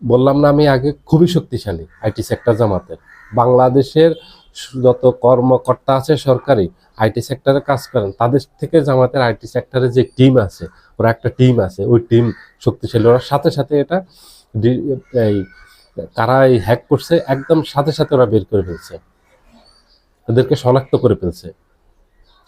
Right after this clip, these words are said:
বিএনপি এখন কি বলবে? তারেক জিয়া এখন কি বলবে? তারেক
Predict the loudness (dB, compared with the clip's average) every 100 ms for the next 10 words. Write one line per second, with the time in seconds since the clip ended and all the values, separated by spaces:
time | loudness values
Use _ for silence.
0 | _ -4 2 2 4 0 2 -2 -2 -2
1 | -2 -4 -4 -2 -2 -4 -8 -8 -8 -8
2 | -8 -12 -20 _ _ _ _ _ -2 0